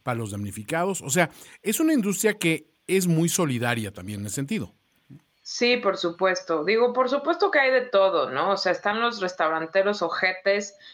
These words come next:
Speaker 2: y los buena onda, como en todo.
Speaker 1: Claro.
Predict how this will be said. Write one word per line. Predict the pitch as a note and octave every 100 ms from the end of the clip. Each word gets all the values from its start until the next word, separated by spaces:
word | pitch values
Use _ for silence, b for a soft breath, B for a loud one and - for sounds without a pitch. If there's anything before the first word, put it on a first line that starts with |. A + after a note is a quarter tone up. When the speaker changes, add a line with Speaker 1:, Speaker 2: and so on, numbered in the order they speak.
| B
Speaker 2:
y | E3
los | E3+ E3+ F3+
buena | G3+ G#3 G#3 A3+
onda, | A#3 E3+ D3+
como | E3+ E3
en | E3 F3+
todo. | A3 G3 D3+ -
Speaker 1:
Claro. | - C3 C3+ A2+